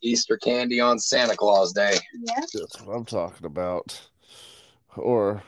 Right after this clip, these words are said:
Speaker 3: that was actually what you were talking about.
Speaker 1: That's what I was talking about.
Speaker 3: Yeah, the news today. Uh, so today is, uh,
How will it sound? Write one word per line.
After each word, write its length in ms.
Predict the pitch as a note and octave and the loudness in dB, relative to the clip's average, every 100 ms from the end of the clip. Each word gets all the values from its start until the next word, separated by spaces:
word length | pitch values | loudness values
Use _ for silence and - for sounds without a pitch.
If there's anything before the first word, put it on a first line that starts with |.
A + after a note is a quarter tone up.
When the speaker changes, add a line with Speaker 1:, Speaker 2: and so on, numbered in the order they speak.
| - | -8
Speaker 3:
that 160 | G3 G#2+ | -2 0
was 120 | G#2 | 2
actually 280 | G#2 G#2 G2 | -2 -2 -4
what 160 | F#2 C#2 | -4 -2
you 160 | A2 | -2
were 100 | G#2+ | -2
talking 340 | G2+ F#2+ E2+ B1+ | -2 -4 -4 -8
about. 360 | B1+ G1+ - - _ _ _ _ _ _ - | -8 -6 -8 -12 _ _ _ _ _ _ -4
Speaker 1:
That's 180 | A2+ A2+ | 0 4
what 100 | A2+ | 4
I 80 | F#2 | 4
was 100 | - | 2
talking 300 | F2+ E2+ F2 | -4 -4 -8
about. 220 | E2+ - _ | -12 -12 _
Speaker 3:
Yeah, 240 | A#2 B2 B2+ | -8 -2 0
the 140 | A#2+ | 0
news 440 | B2+ B2+ D#3 F#3 - | 0 2 2 0 -4
today. 560 | - F#2+ F2 E2+ F2+ - | -4 -2 0 0 -4 -4
Uh, 380 | G#2+ G2 G2 F2 - - | -2 -2 -4 -8 -12 -20
so 340 | - - A#2 G#2 | -8 0 0 0
today 400 | - A2 C3 D#3 | -4 -4 -4 -4
is, 540 | C3+ G2 G2+ F#2 - - | -6 -6 -8 -10 -14 -18
uh, 200 | E2 D#2+ | -16 -16